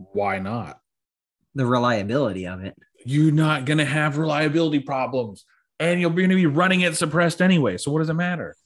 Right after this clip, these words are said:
Speaker 2: I'm always running suppressed and staying blessed.
Speaker 1: That's what I'm saying. You're gonna be
Speaker 2: <laughs>
Speaker 1: running it suppressed anyway. So what does it matter? You don't, you won't have reliability problems.
Speaker 2: I'm not, I'm not about that chop life.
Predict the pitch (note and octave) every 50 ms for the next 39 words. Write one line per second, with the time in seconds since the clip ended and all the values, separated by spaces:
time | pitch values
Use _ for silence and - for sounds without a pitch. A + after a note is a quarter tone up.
0 | _ _ - - _ _ _ _ _ _ _ _ - - _ - A2 A2+ G#2 C3
1 | D#3+ D#3+ A2+ G2+ A2 A2+ A2+ G#2+ G2+ - - A2 - - A2+ A2+ - - - G#2+
2 | G2+ - - A#2 A2 G#2 G#2 G2+ G2+ F#2+ F#2+ - - - - - - - - _
3 | _ A#2 A#2+ A#2+ - D3+ C#3 C3 C3 - F#3 F#3+ F#3 C3 G#2+ - - B2 C3+ C3
4 | D3 D3 C3+ C3 A2+ B2 C3 C#3 D3 D3 D3 C#3 - - - - - A#2+ A#2+ -
5 | C3+ B2+ - - - - C#3+ E3+ F3 A#2+ E2 - - - - C3+ B2 B2+ B2 B2
6 | B2+ C3+ C#3 C#3+ D#3+ D3+ G#2 F2+ F#2 G#2 A2+ B2 A#2+ A#2 - B2+ C3 C3+ D3 C#3+
7 | - - - E3+ F#3+ F3+ C#3 A2+ G2+ F#2 E2 E2 E2 D#2+ E2+ D#2+ D#2 D2+ - _
8 | _ - E2 D2 C#2+ - B1+ - _ - - - _ _ _ _ _ _ _ _
9 | _ _ _ _ _ _ _ _ _ _ _ _ _ _ _ _ _ - C#3 D3
10 | D3+ D3+ D3+ D3+ C#3+ - - _ - - C#3 C#3+ D3 D3+ D3+ C#3+ C3+ C3 C3 C3
11 | B2 - - - - A#2+ A#2 - - _ G2 F#2 E2+ D#2+ D2+ - -